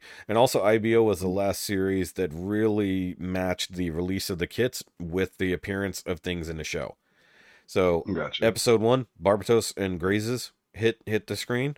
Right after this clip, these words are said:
Speaker 1: Guess what
Speaker 2: Mm-hmm.
Speaker 1: day those fucking kits were available?
Speaker 2: Episode two, uh, day two.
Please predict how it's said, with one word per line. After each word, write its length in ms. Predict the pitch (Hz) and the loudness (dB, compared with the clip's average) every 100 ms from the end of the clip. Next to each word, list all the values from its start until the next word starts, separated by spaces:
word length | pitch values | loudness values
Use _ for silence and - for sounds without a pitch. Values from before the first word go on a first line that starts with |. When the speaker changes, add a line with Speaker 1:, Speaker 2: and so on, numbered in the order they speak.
| _ _ _ _ _ _ _ - | _ _ _ _ _ _ _ 0
Speaker 1:
Guess 200 | 110 - | 0 4
what 80 | 110 | 4
Speaker 2:
Mm-hmm. 80 | |
Speaker 1:
day 160 | 117 104 | 6 4
those 200 | 98 92 | 2 -2
fucking 320 | - 95 98 | -4 -6 -6
kits 200 | 95 92 | -6 -4
were 100 | 92 | -4
available? 440 | 80 78 69 65 - _ _ _ _ _ _ _ | -4 -4 -8 -12 -16 _ _ _ _ _ _ _
Speaker 2:
Episode 340 | 120 120 135 - | 2 6 6 8
two, 180 | 123 120 | 4 8
uh, 160 | 123 113 | 8 8
day 160 | 127 | 6
two. 280 | 127 95 | 6 2